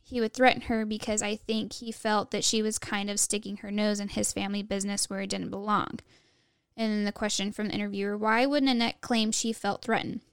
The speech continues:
Steven says it could be because of an incident a few years before Nanette's death.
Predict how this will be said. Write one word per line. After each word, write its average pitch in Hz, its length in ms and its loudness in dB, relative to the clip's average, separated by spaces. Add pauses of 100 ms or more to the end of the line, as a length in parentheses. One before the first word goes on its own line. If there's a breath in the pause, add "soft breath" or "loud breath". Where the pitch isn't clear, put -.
(460)
Steven 262 380 8
says 240 260 6
it - 140 0
could 233 200 2
be 226 140 2
because 214 380 -2
of 208 120 -2
an 208 100 -4
incident 208 640 0
a 214 80 -2
few 202 180 -6
years 190 280 -2
before 196 300 -6
Nanette's 170 420 -4
death. - 460 0